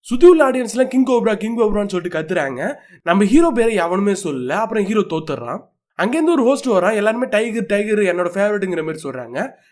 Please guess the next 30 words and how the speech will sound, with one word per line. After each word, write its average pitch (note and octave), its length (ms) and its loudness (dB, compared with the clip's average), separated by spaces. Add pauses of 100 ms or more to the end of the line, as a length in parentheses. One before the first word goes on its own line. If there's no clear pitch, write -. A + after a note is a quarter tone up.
(100)
டைகர் C#4 420 0
வந்துட்டு A3 180 -2
கிங் B3+ 200 0
கோப்ரா F#3+ 280 4
தான் F#3+ 120 -2
ஜெயிச்சான்னு F3 380 -2
சொல்றான். C3+ 400 -6 (220)
நம்ம G3 200 0
ஹீரோ C#4+ 240 4
அப்படியே A#3 220 0
தலை G3+ 200 0
குனிஞ்சிட்டே F#3 360 -2
உள்ளார D#3 240 -4
வரான். B2+ 320 -6 (240)
உள்ளார F#4+ 200 2 (100)
வந்ததுக்கு A3 240 0
அப்புறம் F3 260 4
அந்த G#3 160 -2
டைகர் B3 320 -2
இருக்கான்ல, D3 220 -4
அவன் C#3+ 360 -2
வரான். C3+ 220 -8 (140)
இந்த F3+ 160 2
மாதிரி A3+ 180 2
"இந்தா G#3+ 180 2
பணம் F3+ 240 0
இவ்வளவுதாங்கிற" E3+ 540 -2
மாதிரி D#3+ 180 -6
சொல்லிட்டு C#3+ 340 -10
கொடுக்குறான். B2+ 300 -8